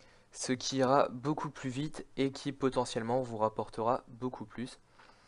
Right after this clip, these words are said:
Donc je vous dis vite fait juste avant. Euh, donc cette méthode permet de gagner à peu près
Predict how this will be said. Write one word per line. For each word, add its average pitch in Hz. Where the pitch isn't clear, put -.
Donc 135
je 127
vous 135
dis 135
vite 147
fait -
juste 127
avant. 127
Euh, 131
donc 123
cette -
méthode 156
permet 156
de 135
gagner 139
à 139
peu 135
près -